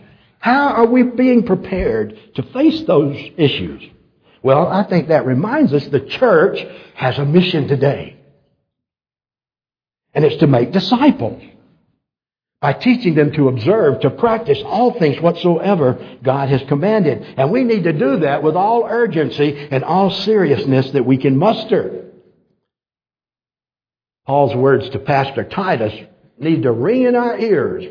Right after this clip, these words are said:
He told Pastor Titus to teach the older men and the older women so that they could in turn teach the younger men and the younger women. That's a big job.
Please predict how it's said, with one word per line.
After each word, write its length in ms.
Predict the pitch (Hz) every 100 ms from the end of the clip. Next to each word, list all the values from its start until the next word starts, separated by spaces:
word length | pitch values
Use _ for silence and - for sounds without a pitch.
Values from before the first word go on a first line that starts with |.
| - - _ -
He 140 | 151
told 300 | - 175 160
Pastor 380 | 170 156 151 151
Titus 400 | - 170 160 143 -
to 60 |
teach 400 | 135 - 247 - 208
the 160 | 220
older 300 | 220 208 185
men 360 | 170 151 127 120
and 320 | - - 151
the 100 | 160
older 320 | 202 262 247
women 640 | 196 160 135 127 110 -
so 180 | - 185
that 160 | 180 -
they 140 | 220
could 180 | 240 202
in 160 | 185 -
turn 320 | 170 156 143
teach 280 | 180 180 175
the 80 | 165
younger 340 | 226 285 233
men 520 | 180 147 131 120 - 156
and 140 | 160
the 60 | 175
younger 360 | 214 254 220
women. 640 | 196 160 123 87 - - - _ _ _ _ _ _ _ _ _ _ _ _ _ _ _ _ _ _ _ _ _ _ _ _ _ _ _ _ _ _ _ _ _ _ _ _ _ _ _ _ _ _ _ _ _
That's 200 | 131 165
a 80 | 113
big 220 | 107 107
job. 520 | 107 113 104 82 80